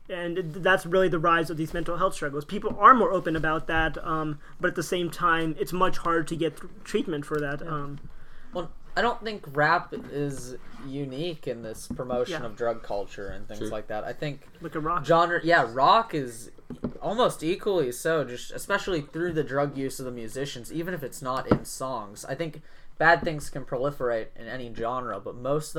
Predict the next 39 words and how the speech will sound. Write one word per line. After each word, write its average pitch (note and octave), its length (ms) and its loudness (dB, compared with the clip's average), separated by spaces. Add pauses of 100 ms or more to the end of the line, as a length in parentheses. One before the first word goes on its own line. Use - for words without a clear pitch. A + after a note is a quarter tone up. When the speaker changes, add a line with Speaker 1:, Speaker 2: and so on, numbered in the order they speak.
Speaker 2:
them A#2+ 160 -10
have C3+ 220 -2
a B2 60 -4
net A#2 200 -8
positive A2 480 -6
because A2 320 -8
they A2 100 -6
give C3+ 300 -6
people B2+ 340 -2
a G2 100 -10
voice. G#2 600 -10
Speaker 1:
Well, G3 220 2
why F#3 200 2
do A3+ 60 2
you A#3 60 -2
think F#3+ 200 -2
rap D#3+ 240 0
is F3+ 260 -4
criticized D3 540 -8
more? C#3 340 -12 (560)
Speaker 2:
I D3+ 40 -2
think G3 220 -4
rap's D3 340 4
only C#3+ 240 -2
criticized B2+ 600 -4
more B2+ 340 -2
because G#2+ 480 -6
a - 80 -8
lot A2+ 220 -2
of A#2+ 60 -6
the A#2 80 -4
people A#2 720 -6 (140)
who B2 340 -4
originally A#2 480 -4
cover B2+ 480 -2
it G#2+ 240 -8
and G#2+ 120 -12
review A#2+ 420 -6
it G#2 240 -6